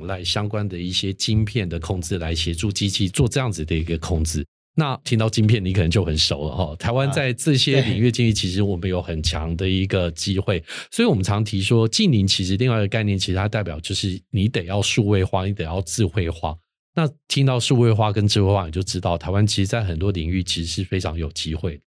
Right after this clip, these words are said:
Speaker 1: 那除了生活上，你会看到其实，呃，我们要再讲另外一个领域，就是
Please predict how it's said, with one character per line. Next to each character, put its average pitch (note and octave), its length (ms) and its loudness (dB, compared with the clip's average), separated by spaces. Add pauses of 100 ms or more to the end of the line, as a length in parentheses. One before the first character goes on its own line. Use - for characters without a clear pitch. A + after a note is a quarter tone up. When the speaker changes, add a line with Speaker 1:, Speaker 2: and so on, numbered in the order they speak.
(440)
Speaker 1:
那 C3+ 200 0
除 A#2+ 180 0
了 B2+ 80 4
生 D#3+ 160 2
活 A2 140 2
上， F#2+ 180 -2
你 F2 80 -4
会 G#2+ 100 4
看 G#2+ 140 -2
到 G2+ 200 0
其 G2 180 -4
实， G2 360 0
呃， F2 360 2
我 F2 100 -2
们 G2+ 100 4
要 C#3 120 2
再 G#2 160 0
讲 D2 340 -6
另 F#2 140 0
外 F#2 100 4
一 E2+ 60 0
个 E2+ 80 2
领 D2+ 160 -2
域， F2 160 2
就 F#2+ 120 -2
是 E2+ 320 0